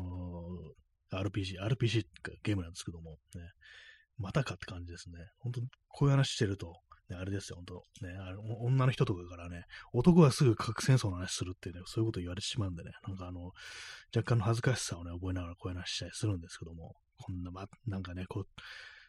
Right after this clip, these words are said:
子供向けなね、話ばっかりしやがってっていうね、なんか、そんな世界でお前らが生き残れると思ってんのかみたいなことで多分思われてると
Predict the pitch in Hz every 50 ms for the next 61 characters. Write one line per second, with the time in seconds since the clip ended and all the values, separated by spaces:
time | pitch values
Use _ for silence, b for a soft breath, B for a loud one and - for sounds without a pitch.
0 | B B - - 120 - 120 107 110 107 113 107 104 104 104 95 104 107 104 -
1 | 117 107 101 - - 110 101 - - 117 110 107 110 - _ - 92 - - -
2 | 87 87 87 87 90 90 90 87 - - - - - - 139 151 143 - 165 135
3 | 104 123 110 95 92 110 127 139 131 113 95 98 101 - 127 139 139 135 123 110
4 | - 110 117 127 - - 104 92 90 85 87 92 90 90 85 87 85 - 95 87
5 | 87 - 104 92 90 92 101 107 98 - - - - - - - 113 - -